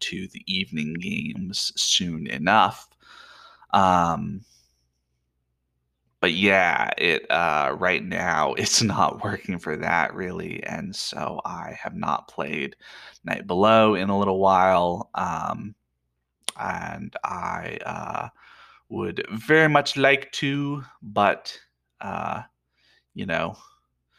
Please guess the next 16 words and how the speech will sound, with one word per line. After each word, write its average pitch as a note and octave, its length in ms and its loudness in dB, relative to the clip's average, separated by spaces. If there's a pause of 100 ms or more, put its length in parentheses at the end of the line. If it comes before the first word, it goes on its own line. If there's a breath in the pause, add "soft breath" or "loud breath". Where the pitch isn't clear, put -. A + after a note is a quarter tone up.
(640 soft breath)
I, F2 460 2 (220)
the, E2+ 340 -2
the, F#2+ 120 -2 (140)
the G2+ 140 -4
benefits A#2 680 2
of F#2+ 500 4
this F2 220 -4
antidepressant E2+ 800 -4
are F2 100 -6
definitely D#2 520 -8
worth, E2+ 680 -10 (100)
um, - 540 -8 (640)
worth E2+ 360 -4
it D#2 160 -4 (240)
to - 120 -14
me. E2+ 640 -10